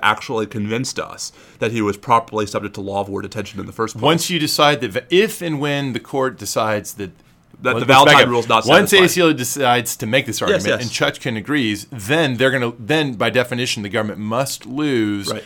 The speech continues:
Speaker 2: by virtue of the circuit's ruling on the clear Valentine
Speaker 1: Agreed.
Speaker 2: issue.
Speaker 1: Which, which is why,
Speaker 2: Yeah.
Speaker 1: which leads me again to wonder if the government might still take the shot at the Supreme Court on Doe. Because,
Speaker 2: Indeed.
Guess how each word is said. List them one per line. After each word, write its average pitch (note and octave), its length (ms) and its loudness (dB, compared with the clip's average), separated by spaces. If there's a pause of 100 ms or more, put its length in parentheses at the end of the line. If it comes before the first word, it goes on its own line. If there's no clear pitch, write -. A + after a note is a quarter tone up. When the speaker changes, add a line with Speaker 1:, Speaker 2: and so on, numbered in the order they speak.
(160)
Speaker 2:
by A#2 140 0
virtue B2 320 -2
of G2+ 80 -4
the F#2+ 80 -8
circuit's G#2+ 460 -6
ruling G2+ 340 -8
on F#2+ 200 -6
the F#2 100 -8
clear D#3 420 -2
Valentine F2+ 320 -4
Speaker 1:
Agreed. G#3+ 200 -2
Speaker 2:
issue. F2 260 -8
Speaker 1:
Which, D3+ 160 0
which D#3+ 240 -2
is C#3 100 -6
why, D#3 260 2
Speaker 2:
Yeah. - 60 -14
Speaker 1:
which D#3 200 0
leads F#3 180 0
me E3+ 100 0
again D3+ 160 2
to C#3+ 80 -2
wonder C3+ 320 2
if A#2+ 80 -4
the B2 80 -8
government A2+ 380 -4
might G#2+ 200 -2
still A2 480 -2
take B2+ 220 -10
the G#2+ 80 -8
shot G2+ 160 -4
at - 80 -6
the - 80 -12
Supreme G2+ 340 -10
Court G2 380 -4
on G2 320 -2
Doe. A#2 380 0
Because, B2 280 2
Speaker 2:
Indeed. E2+ 180 -4